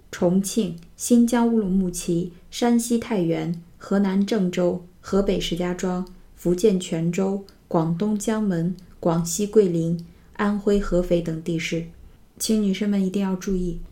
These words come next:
尽量去那种大型的、有知名度的超市去购买卫生巾。这个事情真的是太过分了，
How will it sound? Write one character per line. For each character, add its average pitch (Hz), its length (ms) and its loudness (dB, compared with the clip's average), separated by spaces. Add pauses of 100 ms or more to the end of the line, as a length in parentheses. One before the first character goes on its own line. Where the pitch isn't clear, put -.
(400)
尽 240 160 4
量 226 180 4
去 208 180 -4
那 208 120 -2
种 175 340 -4
大 220 200 -2
型 180 360 -6
的、 170 300 -6 (140)
有 175 160 0
知 190 180 -2
名 208 180 2
度 226 140 2
的 180 80 0
超 185 260 -4
市 175 320 -4
去 - 200 -4
购 185 260 -4
买 165 220 -6
卫 165 100 0
生 170 240 -2
巾。 170 220 -2 (240)
这 247 160 4
个 214 40 8
事 214 160 0
情 185 220 -2
真 208 100 -2
的 202 120 0
是 190 160 -4
太 180 300 -8
过 170 220 -4
分 170 220 -6
了， 160 80 -12